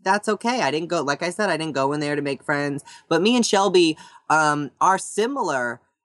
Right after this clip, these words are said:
and that's probably why we do dislike each other, because we are very similar. So that is, that's part of the irony of everyone that acts like,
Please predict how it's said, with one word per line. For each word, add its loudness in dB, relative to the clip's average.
and -2
that's 0
probably 0
why 4
we -8
do -6
dislike -8
each -16
other, -10
because -4
we -2
are 4
very -4
similar. -10
So -2
that 2
is, 0
that's 2
part 0
of -4
the -2
irony -2
of -8
everyone -4
that -4
acts 0
like, -2